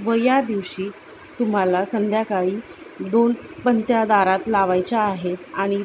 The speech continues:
तुम्ही जिथे पूजा पाठ करणार आहात एका पाटावरती सर्व तुमचे जे काही दागदागिने असतील किंवा पैसे असतील ते ठेवून दोन किंवा पाच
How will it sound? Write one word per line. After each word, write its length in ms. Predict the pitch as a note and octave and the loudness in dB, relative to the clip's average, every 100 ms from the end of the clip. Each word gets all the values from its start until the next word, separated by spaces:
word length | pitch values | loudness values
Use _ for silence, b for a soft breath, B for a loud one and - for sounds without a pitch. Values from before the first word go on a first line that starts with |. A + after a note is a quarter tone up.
| - | -4
तुम्ही 260 | G#3 G#3 A3 B B B - | -2 -2 -4 B B B -4
जिथे 580 | G#3+ A#3 B3+ C4 - F#3 - - | -2 2 4 4 2 -6 -12 -2
पूजा 380 | A#3 A3+ A3+ A#3 - - | 0 2 2 2 -2 -2
पाठ 160 | A3 G#3+ | 0 0
करणार 440 | - G#3 F#3+ F#3+ | -4 -2 0 0
आहात 400 | F#3 F#3 F#3 F3+ | 0 0 -2 -2
एका 180 | F3+ G3 | -2 -2
पाटावरती 720 | G3 F#3 G3 F#3+ F#3 F3+ F#3+ | 0 -2 0 2 0 -2 -8
सर्व 340 | F#3+ G#3+ F#3+ G3+ | -4 -2 0 -2
तुमचे 440 | A3 G3 G#3 G3 - B B - F#3+ | -2 -4 -2 -4 -6 B B -6 4
जे 160 | C4 | 4
काही 240 | C#4+ C#4 C4 | 4 4 4
दागदागिने 640 | A#3+ G#3 F#3+ F#3 F#3+ F#3 | 4 2 0 0 2 2
असतील 360 | F#3 F#3 - F#3 | 2 0 -4 -6
किंवा 240 | G#3 F#3+ | 0 0
पैसे 420 | F#3 G3+ G3+ B3+ | 0 -2 -2 0
असतील 460 | A#3 F#3+ - F#3 F3+ | 0 -2 -4 -6 -4
ते 100 | G#3+ | -4
ठेवून 440 | G#3 A3+ G3 G3+ A3 - - - | -2 0 2 0 -4 -12 -20 -12
दोन 280 | G3+ A#3 B3 | 0 2 4
किंवा 280 | A#3+ A3+ G#3 | 2 0 0
पाच 360 | G3+ A3 G#3 | 2 2 2